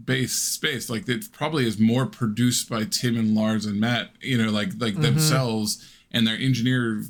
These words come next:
Speaker 1: guys who run their studio, their Shipwreck studio, like, his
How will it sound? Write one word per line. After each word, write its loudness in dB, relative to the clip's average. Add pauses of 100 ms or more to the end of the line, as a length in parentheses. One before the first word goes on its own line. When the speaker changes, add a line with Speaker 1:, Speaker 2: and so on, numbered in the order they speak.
Speaker 1:
guys -2
who -2
run 2
their 2
studio, 0
their -2
Shipwreck -4
studio, -2
like, -6
his 0